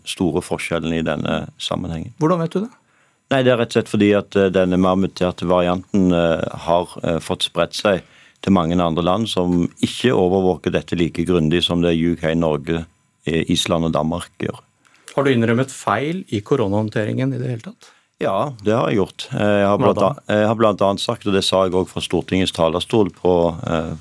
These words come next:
Speaker 1: forrige tirsdag, at, eh, de nasjonale tiltakene som vi hadde i høst,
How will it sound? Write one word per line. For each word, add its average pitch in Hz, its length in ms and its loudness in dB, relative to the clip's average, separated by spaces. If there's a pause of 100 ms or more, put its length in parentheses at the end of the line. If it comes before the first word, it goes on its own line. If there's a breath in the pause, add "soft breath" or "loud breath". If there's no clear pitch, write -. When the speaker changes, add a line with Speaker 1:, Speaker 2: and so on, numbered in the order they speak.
Speaker 1:
forrige 87 220 2 (120)
tirsdag, - 360 -2 (600 loud breath)
at, - 280 0
eh, 101 80 4
de 98 160 4
nasjonale 95 500 2
tiltakene 95 640 -2
som 92 160 -2
vi 87 40 2
hadde 85 200 0
i 87 40 -2
høst, 135 380 -2